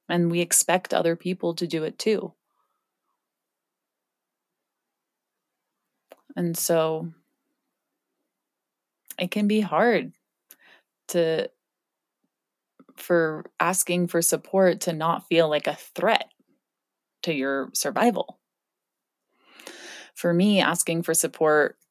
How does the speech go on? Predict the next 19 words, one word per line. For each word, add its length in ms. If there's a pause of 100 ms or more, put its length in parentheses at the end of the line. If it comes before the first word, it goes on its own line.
<laughs> 160
I 160
would 200
say 180
historically, 600
it's 140
just 300
been 280
the 100
worst. 580
<laughs> 1800
I 120
didn't 200
trust 340
it. 280
I 100
didn't 240
need 200
it. 220